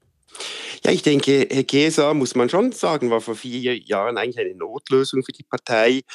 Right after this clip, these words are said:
weil auch andere, die der Parteispitze genehm gewesen wären, nicht, äh, wollten. Es ist ein Knochenjob, für den man noch nicht bezahlt ist.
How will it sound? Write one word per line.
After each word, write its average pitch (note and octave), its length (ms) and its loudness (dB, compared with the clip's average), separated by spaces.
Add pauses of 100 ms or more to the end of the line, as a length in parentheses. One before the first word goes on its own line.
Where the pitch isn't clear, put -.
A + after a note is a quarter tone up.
(200)
weil G#2+ 320 0
auch G2+ 400 -2
andere, B2+ 720 0
die A2 500 -16
der F#2+ 160 -2
Parteispitze A2 1080 -8
genehm G2 420 0
gewesen A2+ 480 0
wären, G2+ 460 0
nicht, G2+ 340 -6
äh, D#2+ 160 -4
wollten. C3 460 0
Es - 140 -4
ist - 140 -14
ein C2+ 80 -6
Knochenjob, - 760 -4 (480)
für G2 100 -8
den F#2+ 200 -2
man G2 80 0
noch F#2+ 120 -2
nicht F#2 200 -6
bezahlt - 500 -2
ist. - 380 -2